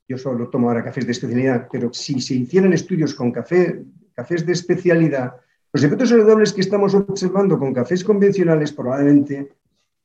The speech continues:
serían mucho más manifiestos y con asociaciones más robustas y más sólidas. Sí, sí, es igual que el aceite de oliva virgen extra versus aceite de oliva virgen a secas.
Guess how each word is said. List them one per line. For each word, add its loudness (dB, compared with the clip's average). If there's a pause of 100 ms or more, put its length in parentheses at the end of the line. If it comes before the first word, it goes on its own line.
(180)
serían 2
mucho 4
más 2
manifiestos -2
y -6
con -2
asociaciones 0
más 2
robustas 0
y -4
más 0
sólidas. -4 (1040)
Sí, -4
sí, -10
es -2
igual 0
que 0
el 2
aceite 0
de 2
oliva 2
virgen 2
extra 4
versus 2
aceite -4
de 2
oliva 0
virgen 2
a -2
secas. -4